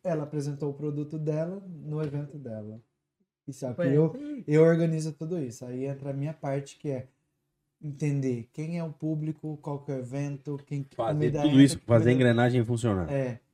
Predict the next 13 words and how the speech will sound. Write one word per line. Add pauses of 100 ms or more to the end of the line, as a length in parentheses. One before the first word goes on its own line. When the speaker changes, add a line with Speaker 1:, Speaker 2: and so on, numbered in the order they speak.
(160)
Speaker 1:
se
vai
chamar
mídia,
pra
onde
vai
mandar,
e
assim
vai. (800)
Aí
é,